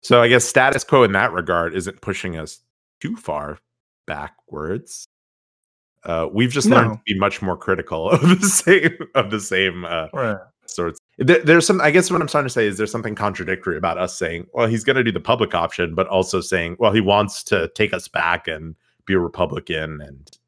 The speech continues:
Speaker 1: be super moderate," you know?
Speaker 2: Yeah, and I think there is a difference, right? Like, I, I understand that Joe Biden gets the label of just being, like,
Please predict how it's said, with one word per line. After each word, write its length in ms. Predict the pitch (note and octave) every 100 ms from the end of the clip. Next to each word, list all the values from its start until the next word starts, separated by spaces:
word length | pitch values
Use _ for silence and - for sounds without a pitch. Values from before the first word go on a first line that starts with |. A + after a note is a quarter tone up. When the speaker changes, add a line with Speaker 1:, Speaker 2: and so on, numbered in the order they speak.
| _
Speaker 1:
be 120 | F#2
super 240 | - E2+ D2
moderate," 460 | D2 C#2+ C#2+ - -
you 100 | F2+
know? 160 | F2+ - -
Speaker 2:
Yeah, 400 | E3 C#3 A#2 C3+
and 120 | F#3+
I 80 | A#3+
think 200 | C#4 C#4+
there 120 | C4+
is 120 | F#3+
a 60 | D3+
difference, 600 | A#2 A2+ - G2 F2+ -
right? 240 | B2 B2 A#2+
Like, 200 | B2 C#3+
I, 80 |
I 160 | E3 F#3
understand 500 | G3 D#3+ - C3+ A#2+
that 240 | A#2 -
Joe 160 | - A#2+
Biden 420 | A2+ A2+ G#2+ G2+
gets 260 | F#2+ A2 -
the 100 | -
label 480 | G2+ G2+ G2 G#2 G2
of 140 | F#2+
just 260 | F2+ G2 -
being, 340 | G#2 G2 G2
like, 420 | F#2+ F#2 F#2+ -